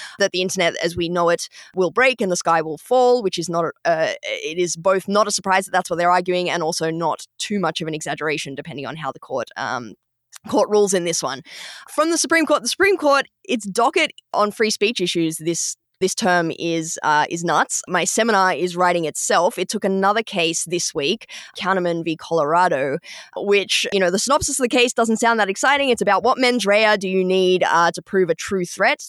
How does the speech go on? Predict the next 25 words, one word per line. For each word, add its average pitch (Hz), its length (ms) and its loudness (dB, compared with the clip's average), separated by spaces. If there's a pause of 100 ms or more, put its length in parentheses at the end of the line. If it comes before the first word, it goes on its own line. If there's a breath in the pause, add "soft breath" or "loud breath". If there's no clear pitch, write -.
that, 170 260 0
uh, 165 180 2
is 170 140 -4
unprotected 175 480 -4
by 170 100 2
the 165 60 -4
First 156 300 -2
Amendment. 214 320 0
But 175 100 -4
if - 140 -8
you 170 160 -8
dig 196 200 -4
in, 294 360 0 (320 loud breath)
this 208 160 0
is 196 160 -4
actually 185 680 0
a 175 140 2
case - 500 -2
about 170 320 2
a 170 40 -8
prosecution 175 760 -2 (120)
of 165 320 2
someone 170 420 0
for 160 300 -4
stalking 302 600 -2